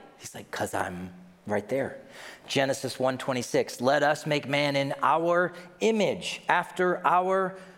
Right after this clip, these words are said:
likeness." Whose image and inscription and likeness is on the coin? First Corinthians fifteen forty-nine, "Just as we have borne the image of the man of dust, which is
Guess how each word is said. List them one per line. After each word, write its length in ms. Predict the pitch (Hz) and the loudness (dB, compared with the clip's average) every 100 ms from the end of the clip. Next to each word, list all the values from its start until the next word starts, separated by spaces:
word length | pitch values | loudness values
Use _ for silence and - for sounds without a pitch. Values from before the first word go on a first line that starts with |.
| - | -6
likeness." 880 | 151 190 196 - 131 - - - - _ - | 0 0 0 -4 -6 -8 -12 -18 -20 _ -6
Whose 380 | - 247 240 | 0 2 2
image 460 | 208 220 214 208 - | 0 0 0 -2 -2
and 160 | 175 185 | -2 0
inscription 640 | 180 - 208 202 - 180 | -2 -2 -2 -2 -4 -2
and 180 | 156 156 | -2 2
likeness 480 | 156 156 156 135 - | 2 0 -4 -6 -4
is 160 | 139 | -2
on 220 | 135 131 123 | -2 -2 -4
the 60 | |
coin? 500 | 117 117 107 98 82 - - - - - - - | -4 -2 0 -2 -6 -16 -20 -20 -20 -20 -20 -2
First 220 | 147 139 | -2 0
Corinthians 400 | 151 147 143 135 | -2 -2 -2 -2
fifteen 380 | 151 - 147 131 | -2 -2 -4 -2
forty-nine, 560 | 139 127 127 123 104 | 0 0 2 2 2
"Just 260 | - 139 - | 0 0 -2
as 140 | 123 | -6
we 160 | 123 135 | -2 0
have 240 | 135 107 | 0 -2
borne 320 | 104 135 139 123 | -2 0 0 0
the 180 | 123 - | -2 -2
image 600 | 160 196 208 180 165 - - - - - | 0 2 0 0 -6 -8 -14 -20 -20 -4
of 160 | 135 123 | -2 0
the 60 | 135 | 0
man 240 | 131 131 | 2 2
of 160 | 123 95 | 0 2
dust, 400 | 139 180 - - | 2 2 -4 -10
which 120 | 104 | -6
is 160 | 98 | -6